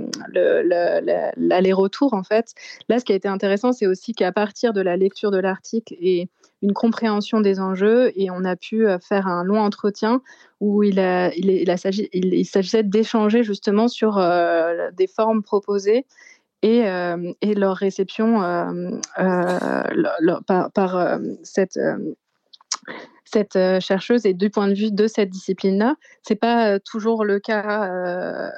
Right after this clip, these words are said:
mais c'est surtout, enfin, c'est, c'est d'autant plus intéressant quand c'est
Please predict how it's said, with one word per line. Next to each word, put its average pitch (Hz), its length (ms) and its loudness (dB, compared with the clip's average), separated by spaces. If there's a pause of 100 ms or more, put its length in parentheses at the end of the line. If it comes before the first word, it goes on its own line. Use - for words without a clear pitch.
(300)
mais 190 220 -2
c'est 196 160 -4
surtout, - 380 -4
enfin, 226 260 0 (320)
c'est, 226 200 2
c'est 208 180 -2
d'autant 247 260 2
plus 240 140 0
intéressant 226 400 0
quand 220 160 -2
c'est 233 200 -2